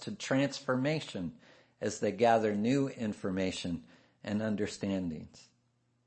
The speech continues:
They want a congregation that calls them to their highest aspirations,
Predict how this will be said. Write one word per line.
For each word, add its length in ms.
They 100
want 220
a 40
congregation 760
that 160
calls 360
them 220
to 160
their 160
highest 560
aspirations, 920